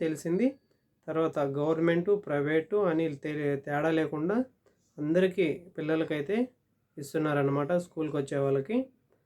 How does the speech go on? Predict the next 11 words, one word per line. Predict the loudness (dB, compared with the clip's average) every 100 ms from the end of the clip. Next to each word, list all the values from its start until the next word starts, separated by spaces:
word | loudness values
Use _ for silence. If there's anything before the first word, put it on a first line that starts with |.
| _ -10
అది | -4 -4
వచ్చేసి | -2 0 0 0 -2 -4 -12
ఈ | -6 -2
నెల | 0 2 2
ముప్పై | 0 0 0 0
తారీఖు, | 0 0 -2
ఇంకో | -4 -2 0
మూడు | 0 0
నాలుగు | 0 0
రోజుల్లో | 2 2 4 2
అయితే | 2